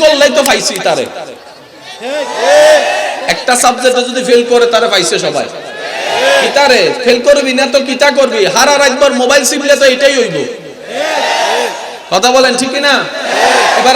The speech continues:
আমার যুবক ভাইরা, আমি আপনাদেরকে বেশিক্ষণ সময় ডিস্টার্ব করবো না, দশটা দশটা পনেরো পর্যন্ত আমি আপনাদের সাথে আছি, কিন্তু এই সময়টা যেন মনে রাখার মতো একটা সময় হয়ে যায় ইনশাআল্লাহ।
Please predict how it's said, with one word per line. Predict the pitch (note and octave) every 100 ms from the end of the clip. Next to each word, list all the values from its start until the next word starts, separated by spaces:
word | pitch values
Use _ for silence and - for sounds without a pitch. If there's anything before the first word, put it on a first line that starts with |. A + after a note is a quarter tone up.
| C4
আমার | C#4 B3+
যুবক | C4+ C4+ A#3+
ভাইরা, | C#4+ C4 A#3+
আমি | C4+ C4
আপনাদেরকে | B3+ C4+ C4 C4 C4
বেশিক্ষণ | B3+ - C#4+ C4
সময় | D4 C#4 B3+
ডিস্টার্ব | C4 C#4 C4+
করবো | C4+ B3+ B3+
না, | A#3+
দশটা | C4 C4 C4+ B3+
দশটা | B3+ C4 C4
পনেরো | C4 C4 B3
পর্যন্ত | B3+ B3+ B3+
আমি | B3+ A#3+
আপনাদের | B3+ B3+ B3+
সাথে | B3+ B3+
আছি, | A3+ A#3+
কিন্তু | A#3 A#3 A#3+
এই | A#3
সময়টা | C4 B3 B3+ A#3+ A#3
যেন | A#3 F#3+ A#3+ A#3 F#3+
মনে | F#3+ A3+ A3+
রাখার | G#3+ B3 A3+
মতো | A3 G#3+
একটা | G#3 G3
সময় | G3 G3 F3
হয়ে | E3+ D#3+
যায় | E3 D#3
ইনশাআল্লাহ। | - D3+ C#3